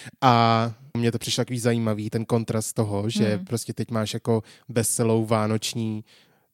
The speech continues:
Speaker 1: českou mši a ten autor byl totálně jako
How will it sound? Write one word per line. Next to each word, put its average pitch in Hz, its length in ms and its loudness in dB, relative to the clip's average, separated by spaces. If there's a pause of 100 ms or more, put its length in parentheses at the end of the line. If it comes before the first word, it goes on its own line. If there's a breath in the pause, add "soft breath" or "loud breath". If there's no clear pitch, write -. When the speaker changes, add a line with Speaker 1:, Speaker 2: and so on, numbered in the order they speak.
Speaker 1:
českou 123 340 0
mši 120 540 -2 (300)
a 120 80 -2
ten 120 160 0
autor 113 320 0
byl 110 140 2
totálně 104 600 -2
jako 101 540 -6